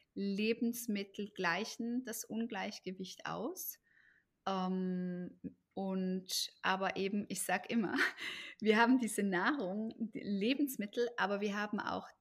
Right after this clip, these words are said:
die, ähm, Gedankennahrung. Ein Gedanke kann, kann giftig für sie, für dich sein oder es kann, kann aufbauend für dich sein. Es kann dich,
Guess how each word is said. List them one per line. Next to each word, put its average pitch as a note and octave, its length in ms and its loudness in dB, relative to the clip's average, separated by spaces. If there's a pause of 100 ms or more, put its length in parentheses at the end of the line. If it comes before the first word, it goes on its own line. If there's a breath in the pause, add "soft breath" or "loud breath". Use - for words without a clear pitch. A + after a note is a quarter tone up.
die, F#3+ 260 -4
ähm, F3+ 280 -4
Gedankennahrung. F#3 1040 -2
Ein F3+ 200 -2
Gedanke G3 680 0
kann, F3 400 -6
kann F3+ 260 -4
giftig E4+ 400 -6
für E3 160 -6
sie, F3 220 -10
für - 180 -4
dich F3+ 240 -6
sein G3 380 0
oder G3 260 -2
es F#3+ 160 -4
kann, F3+ 500 -6
kann F#3 280 -4
aufbauend D#3+ 600 0
für - 160 -8
dich - 220 -10
sein. - 480 -6
Es - 80 -20
kann F3+ 220 -4
dich, F3 240 -8